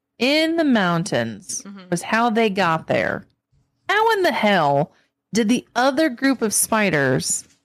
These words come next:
Speaker 1: get onto the other side of the world and there n-, be no spiders in between?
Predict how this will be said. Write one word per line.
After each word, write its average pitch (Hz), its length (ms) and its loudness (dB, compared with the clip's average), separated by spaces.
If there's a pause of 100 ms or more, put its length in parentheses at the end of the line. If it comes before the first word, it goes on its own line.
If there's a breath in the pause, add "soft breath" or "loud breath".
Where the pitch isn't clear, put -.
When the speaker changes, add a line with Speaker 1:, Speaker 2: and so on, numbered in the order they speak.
(460)
Speaker 1:
get 208 240 2
onto 190 360 0
the 180 200 0 (120)
other 320 340 2
side 131 640 0 (560)
of 165 240 0
the 156 120 0
world 165 680 2 (640)
and 190 200 2
there 185 160 4
n-, 185 320 2
be 190 240 2
no 196 360 2
spiders 180 560 0
in 170 180 2
between? 151 520 -4